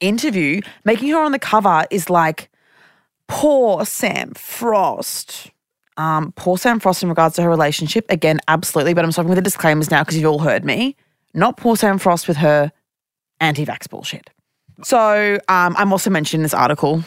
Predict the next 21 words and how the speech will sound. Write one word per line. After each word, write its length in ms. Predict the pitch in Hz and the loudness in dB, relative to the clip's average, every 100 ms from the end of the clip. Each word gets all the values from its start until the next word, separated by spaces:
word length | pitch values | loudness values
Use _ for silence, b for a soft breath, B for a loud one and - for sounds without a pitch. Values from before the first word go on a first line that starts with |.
| - | -8
about 220 | - 156 | -2 0
how 180 | 143 139 | 2 0
I, 180 | 131 147 190 _ _ | 0 -2 -8 _ _
um, 280 | 151 113 160 _ _ | -2 -2 -6 _ _
got 80 | - | -6
mad 140 | 104 185 | -4 -4
at 60 | |
her 120 | 151 | -4
online, 380 | - 156 - 82 | -4 -4 -6 -4
even 160 | - 214 | 0 2
though 120 | 254 254 | 2 0
all 160 | 220 | 2
I 100 | 233 | 2
did, 260 | 196 175 160 - | 0 -2 -2 -4
side 240 | - 247 | 0 0
note, 240 | 185 185 - B B B | 0 -4 -6 B B B
there's 100 | 285 | -2
this 140 | 480 - | -2 -2
thing, 280 | 226 156 | 0 0
I 60 | 160 | 0
mean, 240 | 196 190 | 0 0